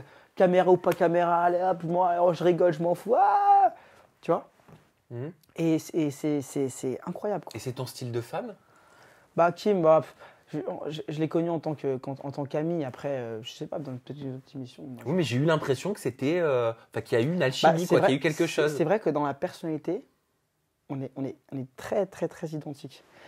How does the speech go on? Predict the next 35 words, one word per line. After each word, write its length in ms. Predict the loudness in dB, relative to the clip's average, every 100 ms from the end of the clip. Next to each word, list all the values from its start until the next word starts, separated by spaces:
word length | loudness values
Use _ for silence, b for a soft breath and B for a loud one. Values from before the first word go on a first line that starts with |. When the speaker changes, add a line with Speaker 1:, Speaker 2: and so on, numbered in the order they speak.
| B
Speaker 1:
Kim, 220 | -2 -2 -2
Kim, 220 | -4 -4
pour 140 | -2 0
moi, 140 | 0
elle 60 | 0
a 40 |
vraiment 280 | 0 -2 0
la, 80 | -2
la 100 | -2
personnalité 500 | -8 -6 -6 -6 -6
d'une 160 | -6 -4
Américaine. 460 | -4 -8 -12 -14 -16 _
Je 120 | -8
te 100 | -6
jure, 140 | -6 -8
hein, 100 | -10
c'est 100 | -8
un 60 | -6
truc 180 | -6 -8
de 60 |
ouf. 220 | -10 -14 _ b b b b b _
Vraiment 240 | -4 -2 -2
décomplexée 520 | -4 -6 -6 -6 -8
de 40 |
tout, 160 | -8 -10
qui 100 | -10
s'en 140 | -12
fout, 180 | -10 -12
qui 140 | -10 -10
veut 60 |
là 100 | -10
pour 180 | -12 -14
rigoler, 300 | -10 -10 -10
qui 100 | _
kiffe. 280 | -20 -20